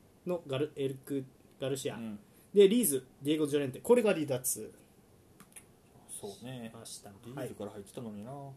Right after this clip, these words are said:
Speaker 1: い。で、えっと、チェルシー、アスピリクエタ。もうこれ十八年以来とか、めっちゃ久々らしいね、アスピリクエタ呼んだのが。
Speaker 2: あ、そう。
Speaker 1: うん、らしい。
Speaker 2: うーん。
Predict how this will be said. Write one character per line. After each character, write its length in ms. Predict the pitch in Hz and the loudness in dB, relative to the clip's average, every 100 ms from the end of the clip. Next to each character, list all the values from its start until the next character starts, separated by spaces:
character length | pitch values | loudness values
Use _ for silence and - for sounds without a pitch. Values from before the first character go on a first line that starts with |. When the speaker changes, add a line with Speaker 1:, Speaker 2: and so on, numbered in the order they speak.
| 180 | 4
Speaker 1:
い。 20 | |
で、 140 | 220 165 | 4 4
え 60 | |
っ 40 | 147 | -4
と、 100 | 143 | 6
チ 100 | 226 | 6
ェ 40 | |
ル 40 | 190 | 6
シ 240 | 127 107 | -2 -6
ー、 40 | 123 | -10
ア 40 | |
ス 100 | - | -6
ピ 80 | 131 | -6
リ 60 | 120 | -4
ク 100 | 117 | -8
エ 60 | |
タ。 80 | - - - - | -8 -18 -14 -8
も 80 | 233 | -6
う 40 | |
こ 120 | - | -6
れ 60 | 139 | -6
十 260 | 147 233 294 | -2 0 0
八 300 | 285 - 294 | -2 -6 -6
年 280 | 226 123 - | -6 -8 -8
以 100 | 156 | -6
来 160 | 151 113 | -4 -6
と 100 | - | -10
か、 120 | - - | -20 -16
め 140 | 123 143 | -16 -14
っ 20 | - | -10
ち 100 | 196 | -8
ゃ 20 | |
久 140 | - | -6
々 100 | 208 220 | -6 -6
ら 40 | 202 | -8
し 140 | 156 | -10
い 40 | |
ね、 60 | 113 | -12
ア 40 | 104 | -10
ス 140 | - | -10
ピ 60 | 113 | -10
リ 80 | |
ク 100 | - | -10
エ 40 | 117 | -10
タ 100 | 110 | -8
呼 60 | 123 | -4
ん 20 | |
だ 60 | |
の 60 | - | -2
が。 60 | 151 104 | -2 -2
Speaker 2:
あ、 40 | - | -2
そ 20 | |
う。 20 | 170 | 0
Speaker 1:
う 0 | |
ん、 300 | 147 123 113 131 | 0 -2 -6 -10
ら 140 | 131 | -8
し 160 | - 131 | -6 -6
い。 60 | - - | -8 -16
Speaker 2:
う 20 | 135 | -14
ー 40 | |
ん。 640 | 139 135 139 135 131 131 | -12 -12 -10 -10 -10 -10